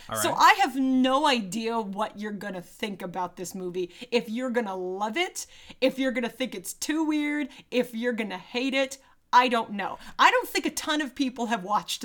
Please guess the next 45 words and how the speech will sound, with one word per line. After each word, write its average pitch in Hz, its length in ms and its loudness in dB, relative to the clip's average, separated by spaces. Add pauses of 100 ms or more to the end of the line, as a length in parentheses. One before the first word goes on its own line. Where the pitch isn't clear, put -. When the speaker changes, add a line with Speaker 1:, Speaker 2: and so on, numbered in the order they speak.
Speaker 2:
this 185 220 -6
movie. 196 580 -6
Speaker 1:
I, 170 260 -2
I 190 100 0
doubt 175 340 4
it, 127 120 -8
'cause 160 200 0
again, 165 320 -2
I 175 140 0
never 247 260 2
even 135 160 -2
heard 247 340 0
of 120 140 -4
this 107 160 -10
damn 90 240 -12
movie. 76 240 -20 (120)
Speaker 2:
Yeah. 226 300 -2 (280)
Speaker 1:
Like, 139 240 0 (100)
okay, 127 320 -4
so 180 400 2
talking 202 420 2
about 160 240 2
the 143 80 -4
two 185 200 -6
people 156 360 -6
in 85 80 -16
it. - 140 -20 (200)
Speaker 2:
Mm-hmm. 208 360 -4 (760)
Speaker 1:
Now, 135 140 -4
James 190 380 0
Spader, 139 480 -4 (680)
as 135 400 -2
an 139 80 -4
actor, 147 400 -4
I 180 220 -2
know 233 200 2
very 151 380 0
little 143 320 -2
about. 95 440 -12 (460)
I 190 120 2
have 214 140 -2
seen 156 360 0
precious - 460 -4
few 165 220 -4
movies 123 580 -4